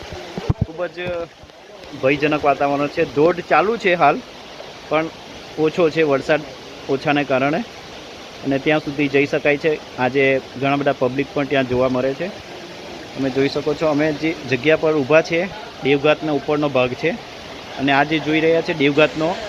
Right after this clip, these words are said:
ધોધ પડી રહ્યો છે, અને હાલ પુષ્કળ વરસાદ પણ ચાલુ છે. તો અમે હવે નીચે જઈએ છીએ. તમે જોઈ રહ્યા છો, હું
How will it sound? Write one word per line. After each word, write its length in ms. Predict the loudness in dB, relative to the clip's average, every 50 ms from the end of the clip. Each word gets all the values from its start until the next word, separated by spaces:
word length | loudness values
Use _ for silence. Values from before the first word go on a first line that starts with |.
| -6 0 4
ધોધ 260 | 4 4 4 4 2
પડી 220 | 2 2 2 2 2
રહ્યો 300 | 2 2 2 0 0 -2
છે, 220 | -2 -2 -4 -4 -6 -8 -10 -12 -12 -12 -12 -10 -4 -2
અને 140 | 0 2
હાલ 260 | 4 4 4 4 4 2
પુષ્કળ 440 | -2 -4 -6 -6 -2 0 0 2
વરસાદ 340 | 2 2 2 2 2 2 2 2 2
પણ 140 | 0 0 2
ચાલુ 320 | 4 4 4 4 2 0
છે. 200 | 0 0 0 -2 -2 -6 -10 -12 -10 -4 -2
તો 80 | 0
અમે 320 | 2 4 4 4 4 4 2
હવે 300 | 2 2 2 2 2 2
નીચે 280 | 2 0 2 2 2
જઈએ 300 | 4 4 4 4 4 2
છીએ. 220 | 2 2 -2 -4 -4 -6 -10 -10 -10 -12 -12 -12 -12 -12 -12 -12 -12 -12 -12 -12 -12 -12 -12 -12 -12 -12 -10 -10 -10 -10 -6 -4 -2 -2 -2 -4 -8 -12 -12 -12 -14 -16 -16 -16 -16 -16 -16 -16 -16 -16 -16 -16 -16 -10 -4 0
તમે 160 | 0 2 2
જોઈ 180 | 2 2 4
રહ્યા 260 | 4 4 4 4 2 2
છો, 220 | 2 0 -2 -2 -4 -8 -8 -8 -8 -8 -8 -12 -20 -20 -20 -20 -20 -20 -20 -20 -20 -20 -20 -20 -20 -20 -10 -4 0
હું 260 | 2 2 2 2